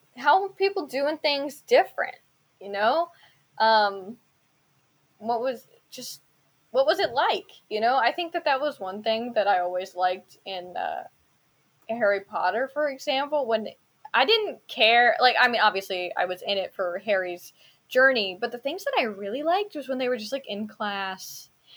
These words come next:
you know? And, like, the funny things that they would learn, or just, like, the, the lived-in nature of things. So I hope that, that that's kind of the vibe, you know, of, like,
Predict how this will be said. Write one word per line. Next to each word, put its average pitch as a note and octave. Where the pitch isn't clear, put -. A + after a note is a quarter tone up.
you B3+
know? A#3+
And, A#3
like, A#3
the B3
funny B3
things A3+
that G#3+
they A3+
would A3
learn, F3+
or G3+
just, -
like, G#3+
the, F#3
the A#3
lived-in C4+
nature G3+
of -
things. -
So B3+
I C4
hope C#4
that, B3
that -
that's -
kind -
of -
the -
vibe, -
you F3+
know, F3
of, F#3+
like, G#3+